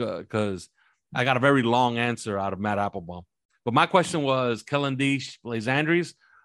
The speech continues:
what do they do well? What have you seen so far? And what can they improve on? Now, on the what can they improve on, uh, Matt Applebaum told me, okay, he's gonna keep that, he's gonna keep that to himself and to those two guys in the meeting room.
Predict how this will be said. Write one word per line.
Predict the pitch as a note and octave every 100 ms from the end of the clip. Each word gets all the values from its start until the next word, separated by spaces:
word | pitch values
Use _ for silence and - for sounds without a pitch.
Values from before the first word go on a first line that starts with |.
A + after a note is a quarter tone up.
| _ -
what | C3
do | C#3+
they | B2+
do | G2+ A#2
well? | G2+ F#2 B2+ F3 G#3
What | A#2 A#2
have | A2
you | A2
seen | - G#2+
so | - G2 - -
far? | D3 F#3 B3 A3+ _
And | A#2 A#2 A2
what | B2+ -
can | A#2+
they | A2+ A2
improve | G2 - G3 G#2+
on? | E2+ - _ _ _ _ _ _
Now, | B2+ B2+ B2
on | B2+ B2+
the | A#2
what | A2+ C3
can | - C3
they | B2 A#2
improve | G#2+ - G#3+ A#3+ D#3
on, | B2+ A#2+ B2 A2 _ -
uh, | A#2
Matt | A2 B2+ C#3
Applebaum | C3 A#2+ B2 A#2
told | - B2 A#2
me, | A#2
okay, | G#2+ F#2+
he's | G#2+
gonna | A2 G#2
keep | B2 B2+
that, | A2 G#2
he's | A#2 B2
gonna | C3+
keep | - B2+ B2
that | A2
to | -
himself | G2+ F2+ - B2 C3 - _ _ _ -
and | A2+ G#2
to |
those | A2 A#2+ A#2+
two | B2+
guys | A2 A2 G#2+ G#2
in | A#2 G2+ G2
the |
meeting | G#2 C3+ G2 F2
room. | -